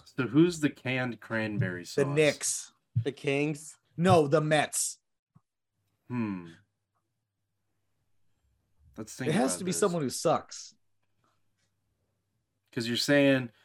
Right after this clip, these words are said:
Speaker 1: you know, you buy it. First off, you buy it, so it's gotta be a team that spins big.
Speaker 3: The Tigers.
Speaker 2: Who's
Speaker 1: Then
Speaker 2: the, who's the, who's the pol-,
Speaker 1: It's the
Speaker 2: okay, so
Speaker 1: Padres. It's the Padres.
Speaker 2: No, okay, okay. Who's the polar opposite of them, though?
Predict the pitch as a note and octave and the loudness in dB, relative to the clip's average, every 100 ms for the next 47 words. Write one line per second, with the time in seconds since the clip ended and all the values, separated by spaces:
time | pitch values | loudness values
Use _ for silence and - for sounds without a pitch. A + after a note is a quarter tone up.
0 | _ _ _ _ - A#2 A2+ G#2+ G#2 G#2 | _ _ _ _ -10 -4 -2 0 0 -4
1 | G#2+ G#2+ - C3 D3 C#3+ G#2+ A2+ - C#3+ | -4 -6 -2 4 4 4 2 -2 0 0
2 | - B2 A#2+ A2 G#2 G#2 A2 A2+ G#2 B2+ | 2 -2 -2 0 0 0 -4 -4 -4 -4
3 | B2+ B2+ A#2+ B2+ A#2 A2+ G#2 - A2 G#2+ | -2 -2 -4 -2 -2 -2 -4 -6 -6 -6
4 | - A2 F2+ E2+ - _ - C#3 - D3 | -4 -4 -4 -8 -20 _ -6 -4 2 4
5 | D3 C#3+ D#3+ D#3 - - _ - F3+ F#3 | 6 6 4 4 -2 -14 _ -4 0 2
6 | A#2+ A#2 A#2 F3+ F#3 F3+ G3+ - D#3+ D#3 | 2 2 2 0 -2 -4 -6 -6 -6 -2
7 | G3 E3+ F#3 F3+ - - E3+ D#3 - E3 | -2 -2 -6 -6 -10 0 4 4 4 4
8 | E3 A#3+ C4 G#2 F2 E2 - - C#3 - | 8 8 8 2 0 -8 -8 -6 -4 -4
9 | - D#3 D3+ A2+ G2 E2+ F#3 C3+ - D3+ | 2 4 6 4 -4 0 2 2 0 0
10 | E3 D3+ A2+ - D3 D#3+ C3+ C#3+ G3 F3+ | 2 2 -2 -4 -4 0 0 0 0 2
11 | - G3 F#3+ F#3 E3+ E3 - D3+ A#2 B2+ | 2 2 4 6 4 2 -2 -2 0 0
12 | A#2 G2 D2+ | 0 -4 -12